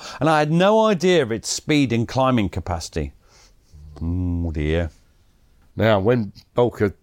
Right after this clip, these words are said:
Speaker 2: gets Wilson exactly where he wants him, he duly goes in for the kill.
Speaker 1: And you're
Speaker 2: And
Speaker 1: gonna
Speaker 2: I'm
Speaker 1: be, you're gonna be, uh, Oswald Bolker, aren't you?
Speaker 2: I am.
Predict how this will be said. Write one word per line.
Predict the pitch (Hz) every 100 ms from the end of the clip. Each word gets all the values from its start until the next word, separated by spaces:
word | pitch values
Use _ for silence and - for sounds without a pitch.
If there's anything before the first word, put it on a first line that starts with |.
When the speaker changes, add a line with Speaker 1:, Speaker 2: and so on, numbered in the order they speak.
| -
Speaker 2:
gets | 113 -
Wilson | 127 120 101
exactly | 98 - 127 - 104
where | 113 104
he |
wants | 98 127 120 -
him, | 87 101 113
he | 95 104
duly | 92 120 113 104
goes | 92 113 104
in | 110 104
for | -
the | 95
kill. | 95 - 123 87 71 - -
Speaker 1:
And | 90
you're | 117 151
Speaker 2:
And |
Speaker 1:
gonna | 113 127
Speaker 2:
I'm | 113
Speaker 1:
be, | 107 110
you're | 127
gonna | 120
be, | 104 107
uh, | 82 92 -
Oswald | 113 123 113 85
Bolker, | 113 135 - 90
aren't | 123 90 80
you? | -
Speaker 2:
I | 101
am. | 117 107